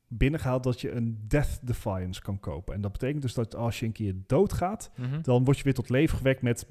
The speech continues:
Speaker 1: dertig of vijftig procent van je health.
Speaker 2: Ah, oké, ja, ja.
Speaker 1: Dus eigenlijk gewoon een extra life.
Speaker 2: Nice.
Speaker 1: Nou, ik heb nu mijn tweede gekocht.
Speaker 2: Aha.
Speaker 1: Dus ja, als ik met één Death Defiance al bij Hades kan komen, dan zou ik met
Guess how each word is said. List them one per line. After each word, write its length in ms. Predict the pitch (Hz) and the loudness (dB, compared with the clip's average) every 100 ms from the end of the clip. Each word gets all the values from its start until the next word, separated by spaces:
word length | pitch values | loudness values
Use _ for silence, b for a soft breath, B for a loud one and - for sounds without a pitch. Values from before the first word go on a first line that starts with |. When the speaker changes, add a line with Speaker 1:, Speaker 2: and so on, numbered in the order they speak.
| 113 | -6
Speaker 1:
dertig 440 | 107 120 - 120 - | 0 0 2 -2 -2
of 120 | 98 | -6
vijftig 340 | - 117 - | -2 0 0
procent 260 | - - 110 | -2 -2 0
van 100 | 117 | 2
je 60 | 98 | 2
health. 320 | 73 - - | 0 -6 -12
Speaker 2:
Ah, 260 | - 190 190 | -10 -8 -6
oké, 180 | 160 104 | -4 -4
ja, 180 | 104 107 | -4 -4
ja. 80 | - | 2
Speaker 1:
Dus 160 | 139 | 4
eigenlijk 400 | - 160 151 151 | 6 6 6 4
gewoon 140 | 143 139 | 4 4
een 60 | 135 | 2
extra 260 | - - 104 | -4 -2 -2
life. 240 | 69 - - _ | -4 -8 -18 _
Speaker 2:
Nice. 300 | - 85 - - - | -16 -14 -16 -20 -8
Speaker 1:
Nou, 140 | 90 | -4
ik 80 | 113 | 0
heb 160 | 131 127 | 0 4
nu 160 | 160 | 4
mijn 260 | 147 139 - | 4 0 -2
tweede 380 | - 123 127 107 | 0 2 4 2
gekocht. 480 | 98 104 - - - _ - - | 0 -2 -4 -8 -12 _ -20 -10
Speaker 2:
Aha. 340 | 110 117 170 - _ _ _ _ _ _ | -8 -6 -8 -10 _ _ _ _ _ _
Speaker 1:
Dus 460 | - 127 - - - _ _ _ _ - | 6 6 6 -2 -8 _ _ _ _ -10
ja, 120 | - | -2
als 160 | 127 131 | 2 2
ik 60 | 131 | 2
met 160 | 135 | 0
één 240 | 127 160 151 | 2 2 6
Death 200 | 143 - | 6 6
Defiance 380 | - 131 131 | 4 4 4
al 60 | 123 | 4
bij 140 | 120 110 | 4 6
Hades 400 | 113 170 208 - | 6 4 2 0
kan 180 | 175 151 | 0 4
komen, 380 | 151 139 135 | 6 6 6
dan 300 | 127 117 117 | 4 4 2
zou 400 | 110 107 107 113 117 - | 0 0 0 -2 -8 -8
ik 280 | 107 - | -8 -4
met 120 | 107 | -6